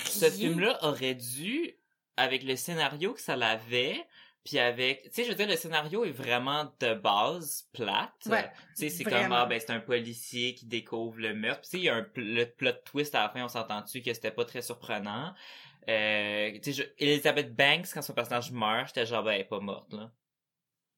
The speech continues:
Speaker 1: J'étais comme, let's face it.
Speaker 2: Let's face it.
Speaker 1: Fait que l'histoire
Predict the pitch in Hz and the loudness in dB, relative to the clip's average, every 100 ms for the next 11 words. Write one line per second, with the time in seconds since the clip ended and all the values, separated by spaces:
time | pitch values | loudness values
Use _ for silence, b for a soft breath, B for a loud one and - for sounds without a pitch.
0 | - - - 123 113 117 110 113 110 110 | -20 -16 -6 -2 0 0 -2 -2 -2 -2
1 | - - 101 110 - 131 - - 113 104 | -2 -4 -4 -4 -6 -6 -6 -6 -8 -8
2 | B B B 320 247 277 - - 285 262 | B B B -4 -2 -2 -4 -2 0 2
3 | - 143 135 139 151 170 - 180 170 | 2 4 2 2 -2 -2 -2 0 2